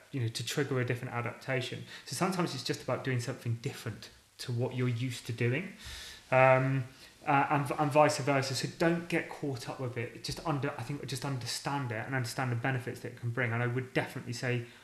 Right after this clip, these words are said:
for a high percentage of runners, it's something they should consider looking at, because they, they,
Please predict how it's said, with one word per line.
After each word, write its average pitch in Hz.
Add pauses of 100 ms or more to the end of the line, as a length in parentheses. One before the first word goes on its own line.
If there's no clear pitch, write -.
(200)
for -
a 113
high 131
percentage 117
of 113
runners, 113 (320)
it's 139
something 131
they 123
should 117
consider 123
looking 117
at, - (220)
because 117 (680)
they, 120 (160)
they, 120